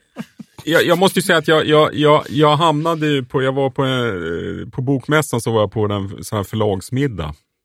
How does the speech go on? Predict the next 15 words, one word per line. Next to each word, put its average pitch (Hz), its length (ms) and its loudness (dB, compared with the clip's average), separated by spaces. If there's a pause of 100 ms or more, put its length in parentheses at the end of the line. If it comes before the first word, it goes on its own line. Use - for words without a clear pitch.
(680)
Och 95 300 -6
då 110 60 0
hamnade 107 300 2
jag 98 60 -4
bredvid 104 240 2
en, - 80 0 (400)
en 185 80 -10
ganska 214 300 2
trevlig 202 540 -2
man 120 280 0
i 98 40 -4
min 92 240 -4
ålder, 87 320 -4
en 92 80 -10
tysk. - 440 -6